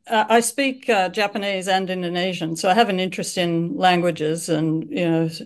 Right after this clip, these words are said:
um, derivations and things, but, um, I don't have any formal training, uh, as a, as a linguist. Um, just a, a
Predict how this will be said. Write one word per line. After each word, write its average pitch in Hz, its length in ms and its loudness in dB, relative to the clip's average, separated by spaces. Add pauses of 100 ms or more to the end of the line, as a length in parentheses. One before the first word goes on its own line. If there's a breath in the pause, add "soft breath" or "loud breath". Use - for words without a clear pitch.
um, 160 400 -4 (560 soft breath)
derivations 170 760 4
and 160 140 0
things, 165 380 -2
but, 160 400 2
um, 170 320 -2 (160)
I 196 120 6
don't 202 180 4
have 185 180 0
any 156 140 0
formal 165 480 -2
training, 170 640 0 (140)
uh, - 80 -6
as 170 420 2
a, 170 260 0
as 180 160 0
a 160 80 0
linguist. 165 600 -2 (580)
Um, 170 480 -2 (420)
just 180 300 -6
a, 170 380 -2
a 175 280 0